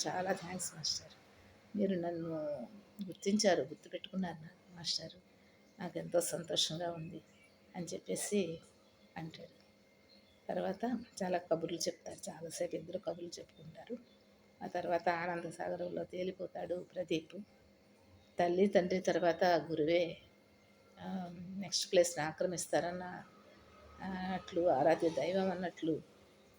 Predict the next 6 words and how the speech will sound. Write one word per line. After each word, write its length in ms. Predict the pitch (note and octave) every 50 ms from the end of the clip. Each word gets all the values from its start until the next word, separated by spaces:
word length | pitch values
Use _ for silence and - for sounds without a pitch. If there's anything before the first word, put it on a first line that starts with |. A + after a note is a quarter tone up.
| -
సందేహం 580 | - - D#3+ C#3+ D#3 D#3+ F#3 F#3+ F#3 G#3 G#3+ G#3
లేదు 400 | F#3+ F3 F3+ - F#3+ F3+ E3 - -
అనుకుంటూ 540 | G3 F#3+ F3+ - F#3 F#3 F3+ - A3 A3 F#3+ F3 - - - - - -
ప్రదీప్ 380 | - - C#3 E3+ F3 - -
మనసులోనే 580 | G3+ F#3 F3+ - - - F3 F3+ F#3+ F#3+ G3 - E3 - - - - - - - - - _ -
అనుకుంటాడు. 600 | - F#3+ E3 - - - - - - - - -